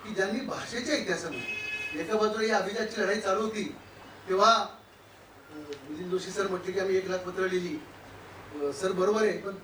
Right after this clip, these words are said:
आपली साहित्यिकांनी लिहिलेली एक पाल-, एक लाख पत्र आणि राजसाहेबांनी लिहिलेलं एक पत्र यात फरक आहे. शेवटी त्या एक लाखाला जर एक आपण म्हणतो ना, एक मराठा लाख मराठा, तसं एक पत्र जर वरून गेलं किंवा जर भावना व्यक्त झाली तर त्याचा नक्की परिणाम होतो.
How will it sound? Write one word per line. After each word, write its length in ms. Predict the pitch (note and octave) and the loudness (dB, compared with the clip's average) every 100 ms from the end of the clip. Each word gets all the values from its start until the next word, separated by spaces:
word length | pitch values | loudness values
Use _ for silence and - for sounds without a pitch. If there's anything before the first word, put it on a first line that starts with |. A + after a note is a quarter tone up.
| - | -6
आपली 380 | E3+ G#3 G#3+ - | -6 -2 -2 2
साहित्यिकांनी 680 | F3+ F3+ - G#3+ A3+ A#3 G#3+ | 2 2 -2 -2 0 2 0
लिहिलेली 220 | G#3+ G#3+ | 4 4
एक 180 | G#3+ G#3+ | 4 2
पाल-, 300 | G#3 G#3+ F#3+ | 0 0 0
एक 200 | G#3 G#3 | 2 2
लाख 100 | G#3+ | 2
पत्र 400 | G#3 G#3 F#3 C#3+ - - - | 0 0 0 0 -8 -18 -12
आणि 120 | F3+ F3+ | -4 4
राजसाहेबांनी 520 | G3+ A3 G#3+ A3+ A3 | 4 4 2 2 0
लिहिलेलं 220 | G#3 G#3+ | 2 2
एक 120 | A3 | 2
पत्र 220 | G#3 G3+ | 0 0
यात 100 | G3 | 0
फरक 280 | - F3 E3 | 2 2 2
आहे. 140 | - A2 - - - - - - - - - - - - | -2 -10 -14 -18 -18 -18 -18 -16 -16 -16 -18 -18 -16 -2
शेवटी 260 | F#3+ G#3+ B3+ | 4 4 2
त्या 240 | B3 A#3+ | 0 2
एक 220 | A3 B3 A3 | 4 4 4
लाखाला 580 | G3+ G#3+ A3+ G3+ - - - - - - - | 2 4 4 4 2 -8 -20 -20 -20 -20 -4
जर 180 | - A3+ | 2 4
एक 200 | B3+ - - - | 4 0 -14 -12
आपण 200 | F3 A3 | -8 -4
म्हणतो 200 | G#3+ A3+ | -2 2
ना, 80 | G#3 | 2
एक 140 | G#3 | 2
मराठा 300 | G3+ F#3+ G3+ | 2 2 2
लाख 320 | F3 F3 E3 | 2 2 0
मराठा, 320 | D3 C3+ - - - - - - - G#3 | -4 -4 -8 -16 -18 -18 -18 -18 -10 -6
तसं 160 | G#3+ | 0
एक 440 | A3 - A#3+ C#4 B3 | 0 8 8 8 4
पत्र 240 | A#3+ B3 | 0 2
जर 140 | B3 A3+ | 2 2
वरून 260 | A3 A#3+ | 0 0
गेलं 280 | G#3+ F#3+ F#3+ | 0 2 0
किंवा 240 | F#3 G#3+ | 0 -2
जर 120 | A3+ A3+ | 0 -2
भावना 360 | - E3 A#3 | -4 -2 0
व्यक्त 280 | G#3+ G#3+ B3+ | 2 2 4
झाली 320 | B3 - - | 4 4 0
तर 340 | - - - F#3+ | -8 -14 -10 -8
त्याचा 360 | F3+ E3+ G#3+ | -2 -2 2
नक्की 360 | G#3 F3 - G#3 | 0 0 -4 -2
परिणाम 300 | E3 D3+ C#3 | 0 0 0
होतो. 200 | A#2+ | -4